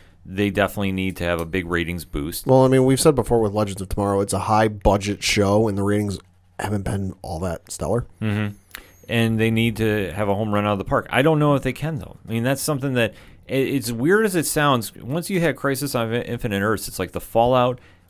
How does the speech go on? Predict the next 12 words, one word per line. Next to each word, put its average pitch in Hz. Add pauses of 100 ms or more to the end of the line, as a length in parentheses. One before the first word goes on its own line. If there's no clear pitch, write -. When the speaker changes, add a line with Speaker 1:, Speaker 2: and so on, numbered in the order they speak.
Speaker 1:
where 123
is 123
the 113
next 104
phase, 80
like, 80
in 90
Speaker 2:
Yeah. 113
Speaker 1:
comparison 92
to 87
Marvel? 95
Speaker 2:
Right. 104